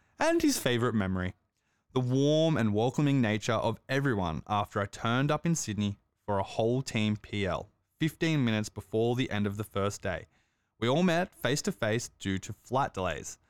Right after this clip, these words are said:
After meeting everyone, I quickly knew how great these people were, not only as educators, but as people also.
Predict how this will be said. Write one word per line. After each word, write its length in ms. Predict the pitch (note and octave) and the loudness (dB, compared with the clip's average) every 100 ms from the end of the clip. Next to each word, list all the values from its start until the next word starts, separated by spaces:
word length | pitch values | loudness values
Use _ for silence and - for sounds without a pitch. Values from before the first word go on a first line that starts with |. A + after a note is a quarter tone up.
| _ - - | _ -18 -6
After 260 | A#2+ B2+ C#3 | -4 0 2
meeting 380 | B2+ E3 F3+ | 4 4 2
everyone, 400 | B2+ B2+ B2 B2 - | 2 2 2 0 -2
I 80 | G#2 | -6
quickly 440 | - C#3 - F3+ | -4 -6 -2 0
knew 320 | C#3+ A2 G#2+ - | 4 4 2 -4
how 240 | - A#2+ | -4 -2
great 420 | C3+ A2 G#2 G2+ | -2 -2 -2 -2
these 160 | A2 A2+ | -4 -4
people 360 | - G#2 B2+ A2 | -4 -4 -2 -2
were, 340 | F#2 F2 G2 | 0 0 -2
not 240 | A2 C#3+ E3+ | -2 -2 2
only 320 | E3 F3 E3 | 2 2 0
as 160 | D3+ D#3+ | -2 0
educators, 760 | G3 B2+ - F2 E2+ F#2 - _ _ _ | -2 -2 -2 -2 -2 -4 -8 _ _ _
but 80 | F#2 | -6
as 140 | F#2 - | -4 -6
people 440 | - G#2 B2 A#2+ | -6 -4 -2 -2
also. 440 | - E2 - D#2 | -4 -6 -8 -8